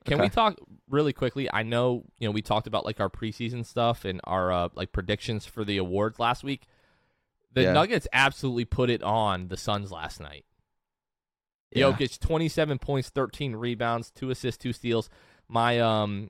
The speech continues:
Speaker 1: most improved pick, Michael Porter Junior. I just wish he would shoot the ball more.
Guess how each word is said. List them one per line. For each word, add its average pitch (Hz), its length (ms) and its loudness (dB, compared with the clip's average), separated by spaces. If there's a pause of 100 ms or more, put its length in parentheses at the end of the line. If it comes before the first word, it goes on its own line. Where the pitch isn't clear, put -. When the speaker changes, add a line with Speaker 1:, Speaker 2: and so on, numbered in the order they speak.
Speaker 1:
most 131 300 2
improved 135 560 0
pick, - 340 0 (680)
Michael 156 280 2
Porter 151 200 2
Junior. 123 300 -2
I 170 100 -4
just 208 180 -6
wish 170 120 0
he 139 80 -2
would 117 100 0
shoot - 220 -6
the 110 80 -4
ball 98 260 2
more. 123 380 2